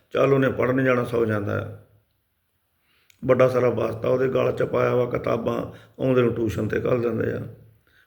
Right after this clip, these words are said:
ਪਿਤਾ ਦੇ ਤਾਂ ਮੱਥੇ ਹੀ ਨਹੀਂ ਲੱਗਣ ਦਿੰਦੇ, ਹਨੇਰੇ ਹੋਏ ਪਿਤਾ ਖੇਤੋਂ ਖੁਤੋਂ ਆਉਂਦਾ, ਉਹ ਸੁੱਤਾ ਪਿਆ ਹੁੰਦਾ। ਤੜਕੇ ਉਹਨੇ ਖੇਤ ਵਾਲੇ, ਉਹਨੇ ਤਿਆਰ ਹੋ ਕੇ ਸਕੂਲ ਘੱਲ ਦੇਣਾ ਹੈ।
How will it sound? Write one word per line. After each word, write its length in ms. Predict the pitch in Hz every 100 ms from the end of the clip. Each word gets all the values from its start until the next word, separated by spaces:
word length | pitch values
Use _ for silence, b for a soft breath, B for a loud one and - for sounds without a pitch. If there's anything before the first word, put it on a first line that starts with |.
| b
ਪਿਤਾ 220 | 135 139
ਦੇ 120 | 139 131
ਤਾਂ 120 | 139
ਮੱਥੇ 320 | 127 127 143
ਹੀ 60 | 139
ਨਹੀਂ 120 | 139
ਲੱਗਣ 280 | 135 131 135
ਦਿੰਦੇ, 160 | 135
ਹਨੇਰੇ 280 | 135 135 120
ਹੋਏ 180 | 120 127
ਪਿਤਾ 260 | 123 123
ਖੇਤੋਂ 300 | 120 131 127
ਖੁਤੋਂ 360 | 123 127 131 160
ਆਉਂਦਾ, 540 | 127 120 127 110 110 B B B -
ਉਹ 140 | 135
ਸੁੱਤਾ 340 | 131 117 113 104
ਪਿਆ 220 | 110 101
ਹੁੰਦਾ। 580 | 92 92 98 - - - _ _ _ b b -
ਤੜਕੇ 300 | 131 - 143
ਉਹਨੇ 200 | 135 139
ਖੇਤ 280 | 123 117
ਵਾਲੇ, 140 | 123 131
ਉਹਨੇ 240 | 139 135
ਤਿਆਰ 300 | 135 131 120
ਹੋ 80 | 123
ਕੇ 120 | 117
ਸਕੂਲ 420 | 113 110 113 107
ਘੱਲ 160 | 113 131
ਦੇਣਾ 240 | 117 104
ਹੈ। 320 | 101 - -